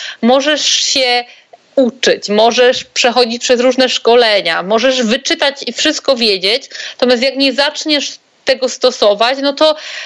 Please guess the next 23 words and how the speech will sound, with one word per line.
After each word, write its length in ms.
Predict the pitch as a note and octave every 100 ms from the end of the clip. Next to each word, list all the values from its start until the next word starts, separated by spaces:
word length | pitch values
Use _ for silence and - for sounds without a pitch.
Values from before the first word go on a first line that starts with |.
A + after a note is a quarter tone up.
| -
tak 140 | D4+
naprawdę 320 | D#4 D4+ D#4 D#4+
ta 140 | D4+
wiedza 200 | C#4+ C#4+
jest 140 | C#4+
taka 200 | D4+ D4
sucha 400 | C#4 - F4+ D4
i 100 | A#3+
teoretyczna, 580 | A#3+ A#3+ B3+ D4+ D#4 A#3
więc, 180 | A3+ A3+ - - - -
e, 180 | A3 A3+
to 100 | D4
jest 140 | C4+
trochę 220 | D#4 D4+
tak 160 | C#4+ C#4+
jak 180 | C#4+ -
z, 140 | -
e, 40 | B3+ B3 A3+ A3+ - - -
niektórymi, 560 | B3+ - C#4 C4+ C4 -
e, 460 | A#3 A#3 A#3 A#3
ludźmi, 520 | B3 C4+ B3 G3+ A#3+ B3
szczególnie 420 | B3 A3 A#3 B3
kobiety, 640 | C#4 G#3+ A#3 A3+ A3 B3+